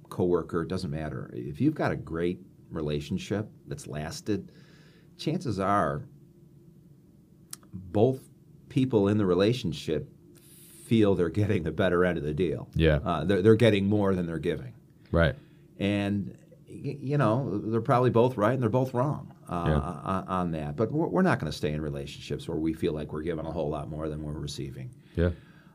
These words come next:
Speaker 1: Uh, it, it really is, uh, a, a two-way street. Uh, just like business partnerships, um, with your, your, your, your vendors or partners, um,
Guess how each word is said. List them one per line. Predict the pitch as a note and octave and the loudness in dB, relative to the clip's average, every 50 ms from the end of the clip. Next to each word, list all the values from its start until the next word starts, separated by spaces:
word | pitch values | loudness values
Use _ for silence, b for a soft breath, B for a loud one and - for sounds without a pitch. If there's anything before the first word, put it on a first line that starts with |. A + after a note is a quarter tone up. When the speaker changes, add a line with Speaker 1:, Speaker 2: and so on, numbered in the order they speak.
| b | b
Speaker 1:
Uh, | F#2+ F#2 F2+ F2+ F#2 F2 - | -6 -4 -2 -2 0 0 2
it, | A2 - - | 0 2 2
it | A#2+ A2 - B2+ A2+ | 2 2 2 2 2
really | B2+ C#3+ C3+ A2 G#2 G2+ | 4 4 6 6 6 6
is, | F#2+ F#2 F2 F2 D2 - | 6 6 4 2 0 -4
uh, | - F2+ E2+ D#2+ D#2 D#2 - - C#2+ B1 D#2+ | -6 -4 -4 -2 -2 -4 -4 -4 -6 -4 -4
a, | F2+ | -4
a | |
two-way | - - - A#2 G#2 F2+ E2+ D#2+ | -4 -2 0 2 4 4 4 2
street. | - - - C#3 A#2 - - b b b b b b b b b b | 0 -2 0 0 0 0 -2 b b b b b b b b b b
Uh, | - A2+ - | -4 -4 -2
just | - F#3+ F3+ | -2 -4 -2
like | G#3+ F#3+ F#3 | -2 -2 -2
business | - D3+ D#3+ - F#3 - | 0 -2 0 0 -2 -2
partnerships, | - - D#2+ - D2 C#2+ C#2+ - A1+ - - - - - - - | -2 -2 -2 -2 -2 -4 -6 -6 -8 -8 -8 -12 -16 -16 -14 -10
um, | - F2+ F2+ F2 E2+ E2+ E2 D#2 C2 A1+ - - - | -6 -4 -2 -2 -2 -2 -2 -4 -4 -6 -8 -12 -10
with | - A2 G2 G2+ A#2 G#2 G2+ - | -8 -8 -4 0 0 0 0 2
your, | F#2 F#2 F#2 - | 2 2 2 2
your, | - G2+ F2+ E2+ | 0 -2 -4 -2
your, | F#2+ F#2+ F#2+ | -2 -2 -2
your | - G#2 G#2 G2+ F#2 | 0 2 2 2 2
vendors | G2+ F2+ F2+ F#2 F#2+ G#2 G#2 G#2 | 2 0 0 0 0 0 -2 -2
or | F2 | -4
partners, | - - - F2 E2+ - F2+ F#2 F#2+ F#2+ F2+ - - - - | -6 -4 -2 -2 -2 -2 -2 -4 -6 -6 -8 -12 -16 -16 -12
um, | F#2 F#2 F2+ F2+ F2 F2 F2 - | -10 -8 -6 -4 -4 -4 -6 -6